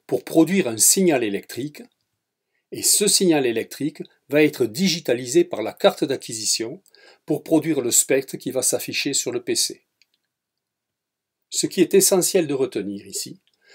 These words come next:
c'est que, en fait, on fait le spectre de l'énergie des électrons qui sont produits dans le cristal, et pas directement des photons.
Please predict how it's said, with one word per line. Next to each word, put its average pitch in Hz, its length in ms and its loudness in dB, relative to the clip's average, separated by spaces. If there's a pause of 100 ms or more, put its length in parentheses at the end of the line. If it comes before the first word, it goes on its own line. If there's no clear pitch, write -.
(140)
c'est - 240 -2
que, 120 220 -2
en 123 160 0
fait, 190 400 -2
on 98 160 0
fait - 160 -2
le 131 100 0
spectre 196 440 -2
de 113 80 0
l'énergie 135 680 -4
des 110 300 0
électrons 165 600 0
qui - 140 -10
sont 117 200 -4
produits 143 380 -4
dans 151 100 -2
le 131 120 -2
cristal, - 520 -10 (260)
et - 120 -6
pas 208 200 6
directement 156 600 0
des 127 140 -4
photons. - 420 -6